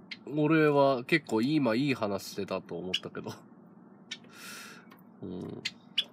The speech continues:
うん。あー、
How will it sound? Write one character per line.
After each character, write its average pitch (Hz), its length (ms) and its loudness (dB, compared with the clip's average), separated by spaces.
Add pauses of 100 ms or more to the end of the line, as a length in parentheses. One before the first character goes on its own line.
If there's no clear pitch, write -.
(1200)
う - 40 -8
ん。 95 380 -12 (1600)
あ - 20 -6
ー、 - 40 -4